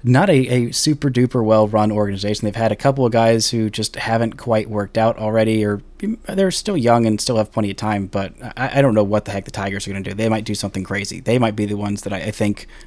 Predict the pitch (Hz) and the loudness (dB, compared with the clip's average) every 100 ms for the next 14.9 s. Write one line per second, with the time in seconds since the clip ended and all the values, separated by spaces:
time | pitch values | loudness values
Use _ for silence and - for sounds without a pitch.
0 | - 113 107 104 110 - 107 104 107 110 | -2 2 4 6 4 2 0 0 0 -2
1 | 156 139 117 - - 123 98 135 104 - | -2 -2 -4 -6 -2 -2 -2 -2 -4 -6
2 | - 101 101 139 143 156 190 110 110 104 | -10 -10 -10 -6 -2 0 0 4 2 4
3 | 107 98 - - 110 107 - 98 104 98 | 0 0 -6 -6 2 2 2 -4 -4 -4
4 | 98 101 107 101 - 104 - 113 185 160 | -4 -6 -4 -4 -4 -4 -4 -2 0 0
5 | - 127 117 127 117 - - - - 120 | 0 0 0 -2 -4 -4 -20 -12 -4 -4
6 | 127 - 117 131 117 113 120 117 107 - | -4 -8 -2 2 4 4 2 0 -2 -2
7 | - - - 143 - - 117 110 - 110 | -10 -12 0 0 0 2 4 2 0 0
8 | 104 101 104 104 98 - - - 110 104 | 0 -2 0 0 0 -6 -8 -2 0 0
9 | 107 101 104 101 98 110 147 113 110 110 | -2 -4 -2 -4 -2 -2 0 2 2 2
10 | 113 104 113 101 110 104 104 104 104 107 | 0 -4 -4 -6 -4 -4 -2 -2 -2 -4
11 | 104 98 98 101 - 101 - - - - | -8 -8 -8 -8 -6 -6 -8 -14 -20 -4
12 | 139 147 - 135 127 120 117 110 - - | 0 2 2 4 4 2 0 -2 -2 -6
13 | - 160 160 117 147 143 127 113 - 117 | -2 0 2 0 -2 -4 -4 -4 -4 -4
14 | 147 - 135 139 135 123 120 127 143 | -2 -2 -4 0 0 0 0 0 -2